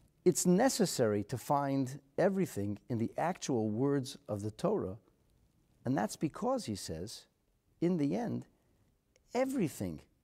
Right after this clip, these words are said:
has to be alluded to in the Torah itself. The Gemara in Masechet Tanit says, "Mi ika midi de loy remiza ba'iraisa." Is there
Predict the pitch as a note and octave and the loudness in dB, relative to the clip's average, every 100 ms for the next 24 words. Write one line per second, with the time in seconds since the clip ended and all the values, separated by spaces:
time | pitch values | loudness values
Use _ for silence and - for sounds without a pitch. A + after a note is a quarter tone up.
0 | _ _ - G3+ A3 - B2+ C3+ C#3 E3 | _ _ -4 -2 -2 -2 0 2 2 0
1 | G#3 D3+ - B2 - - _ _ D3 E3 | -2 -4 -2 -4 -4 -16 _ _ -2 0
2 | E3+ - E3+ F3 F#3 - B3 F#3 - - | 0 2 4 4 2 0 0 0 -4 -20
3 | _ _ _ _ _ _ - - B2 C3 | _ _ _ _ _ _ -20 -4 4 8
4 | B2+ D#3+ E3+ C#3 B2 - C3+ B2 - A#2 | 10 10 8 4 0 2 0 0 -2 0
5 | C#3 C#3 - D#3 E3+ - _ _ _ _ | 0 -2 0 0 0 -6 _ _ _ _
6 | _ _ _ - A#2+ F#3+ - G3 B2+ D3+ | _ _ _ 0 4 4 2 0 6 8
7 | B2+ B2 C#3+ E3 G#3+ B3 B3 - _ F2+ | 8 8 6 4 4 4 0 -6 _ 0
8 | A2+ B2 D#3+ B2 A2+ A2 A#2+ F3+ D#3+ G3 | 4 8 8 8 6 4 4 4 4 2
9 | C#3 A#2 G#2 G#2+ B2 F#3 G#3+ - B2 A#2 | 2 0 -2 0 0 -2 -2 -2 -2 -2